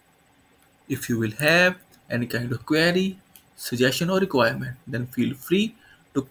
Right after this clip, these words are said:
comment on this video. Also, please contact me via my blog. I will share all the details inside this video description. And friends, if you,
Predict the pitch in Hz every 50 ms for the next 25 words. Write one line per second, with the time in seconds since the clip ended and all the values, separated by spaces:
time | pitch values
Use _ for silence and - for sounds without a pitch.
0 | _ - 123 135 135 135 131 - 139 135 151 185 - - - 131 117 107 90 104
1 | 95 - - - _ _ _ _ - 139 151 160 156 - 175 175 185 180 - -
2 | - - _ - 135 - - 131 123 147 165 170 170 - 180 175 180 190 190 185
3 | - _ _ - - - - 113 117 120 127 160 185 170 147 123 110 - - -
4 | - - _ _ _ _ _ _ _ _ - 117 117 113 107 110 113 113 - -
5 | - - 175 180 185 180 180 175 - _ _ _ _ _ _ _ - 135 120 113
6 | 110 113 110 107 117 110 - - 165 170 175 175 175 175 - 131 123 - - -
7 | - _ _ - _ _ - 123 - - - - 127 131 127 127 120 120 127 127
8 | - _ _ 180 170 175 - 175 165 - - - - 123 127 - 151 156 190 202
9 | 202 - - _ _ _ - _ _ _ - 135 123 - - 127 127 123 117